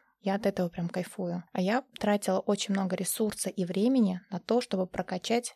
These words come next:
не те качества, которые мне действительно нравятся. То есть надо понять, что нравится. Это первое. Второе — это насмотренность.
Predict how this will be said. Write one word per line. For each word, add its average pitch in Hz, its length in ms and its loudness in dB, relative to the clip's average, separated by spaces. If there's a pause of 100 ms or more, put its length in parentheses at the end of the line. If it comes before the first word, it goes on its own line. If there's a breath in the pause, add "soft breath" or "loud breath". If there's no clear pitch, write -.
(140)
не 208 100 4
те 202 200 -2
качества, - 500 -6 (240)
которые 196 320 -2
мне 185 220 0
действительно - 420 -4
нравятся. 180 640 -4
То 208 60 2
есть 208 120 0
надо 254 180 6
понять, 208 320 4
что - 200 2
нравится. 196 720 2
Это 202 180 -2
первое. 196 460 -2
Второе — 220 540 4
это 196 500 -2
насмотренность. 202 880 0